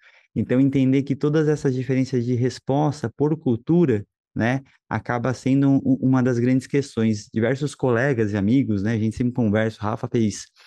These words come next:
também trabalhou na usp, eu na Santa Casa, você tá aí no Ceará, então, assim, todos os, os sus são iguais,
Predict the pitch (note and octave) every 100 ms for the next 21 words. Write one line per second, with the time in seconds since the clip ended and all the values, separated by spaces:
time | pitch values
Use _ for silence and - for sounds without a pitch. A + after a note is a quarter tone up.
0 | _ - A2+ A2+ A2 G#2 G#2 G#2+ F#2+ A#2
1 | C#3+ B2 A2+ A2 G#2 G2+ F#2+ - B2+ B2+
2 | A2 G#2+ F#2+ - - - G#2+ A2 A2 G#2+
3 | A2+ G#2 A2 C3+ B2+ B2 B2 B2 B2+ G2
4 | - _ _ _ _ _ _ _ _ _
5 | F3+ F3+ D#3 C#3 A#2 - - B2+ - F#3
6 | E3+ - B2 G2+ G2 C#3 B2 F2+ - -